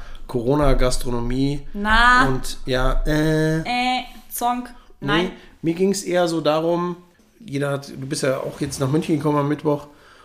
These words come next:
Speaker 1: und die Sonne scheint und der Frühling kickt in. Ja.
Speaker 2: Volle Kanne.
Speaker 1: Ja.
Speaker 2: Alter, die Vögel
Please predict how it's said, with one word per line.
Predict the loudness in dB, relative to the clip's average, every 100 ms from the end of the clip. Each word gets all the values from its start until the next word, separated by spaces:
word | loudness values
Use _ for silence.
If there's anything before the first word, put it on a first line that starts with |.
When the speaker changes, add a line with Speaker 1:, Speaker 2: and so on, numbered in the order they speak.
| _
Speaker 1:
und | -6
die |
Sonne | 0 0 2
scheint | 0 2 2 0 -6 -6
und | -6
der |
Frühling | -4 -2 0 0
kickt | 0 -2 -4 -2
in. | 0 0 -4 -10 -20 -10
Ja. | -4 -4
Speaker 2:
Volle | -4 -2 0 0 0
Kanne. | -2 -4 -2 0 -2 -2
Speaker 1:
Ja. | -4 -4 -6 -12 _ _ -12
Speaker 2:
Alter, | -8 -4
die | -4
Vögel | -4 -2 0